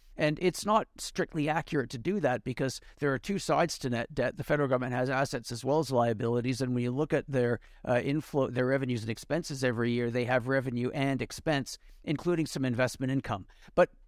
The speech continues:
not much happened on the investment income side, and you didn't get seriously thrown off if you were only focusing on the interest payments. That's not true now.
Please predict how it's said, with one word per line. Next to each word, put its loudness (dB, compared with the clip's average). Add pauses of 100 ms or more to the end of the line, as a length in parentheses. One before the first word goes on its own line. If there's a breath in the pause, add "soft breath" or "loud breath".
(100)
not 2
much 0
happened 0
on 2
the 2
investment -2
income 0
side, 4
and -2
you -4
didn't -2
get -2
seriously 0
thrown 0
off 0 (200 soft breath)
if -2 (140)
you 0
were 2
only 2
focusing -2
on 0
the 0
interest -4
payments. -2 (200 soft breath)
That's 2
not 0
true -2
now. -2